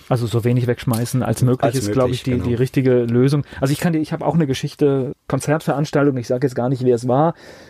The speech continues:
Speaker 1: kam ein riesen Pflichtenzettel, was alles aufgetischt werden muss. Die Band hat ihr Konzert gespielt und das Catering nicht angerührt.
Speaker 2: Nicht angerührt.
Speaker 1: Was passiert damit? Du musst es wegschmeißen.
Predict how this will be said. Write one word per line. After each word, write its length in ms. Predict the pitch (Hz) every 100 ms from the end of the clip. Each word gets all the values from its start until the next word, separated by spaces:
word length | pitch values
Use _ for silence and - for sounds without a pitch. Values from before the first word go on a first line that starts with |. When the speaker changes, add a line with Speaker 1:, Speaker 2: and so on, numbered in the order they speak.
| -
Speaker 1:
kam 260 | - 143 143
ein 40 |
riesen 380 | 131 165 165 156
Pflichtenzettel, 880 | - 180 - 180 - 160 156 151 131
was 220 | 147 -
alles 380 | 135 147 147 -
aufgetischt 680 | 143 170 165 - 156 -
werden 240 | 131 127 135
muss. 380 | 135 190 - - - - - - -
Die 40 | 131
Band 300 | 131 156 151
hat 140 | 143
ihr 160 | 143 127
Konzert 400 | 127 135 147 -
gespielt 800 | 156 - 147 151 147 - - - _
und 140 | - 117
das 100 | -
Catering 520 | - 127 127 120 120
nicht 260 | 120 139 104
angerührt. 640 | 104 110 101 82 - - _ _ _
Speaker 2:
Nicht 260 | 135 156 -
angerührt. 400 | 98 92 85 - -
Speaker 1:
Was 180 | 127 -
passiert 300 | 139 165 175
damit? 300 | 190 208 - _ -
Du 80 | 127
musst 160 | 131
es 100 | 135
wegschmeißen. 540 | 117 - 101 92 98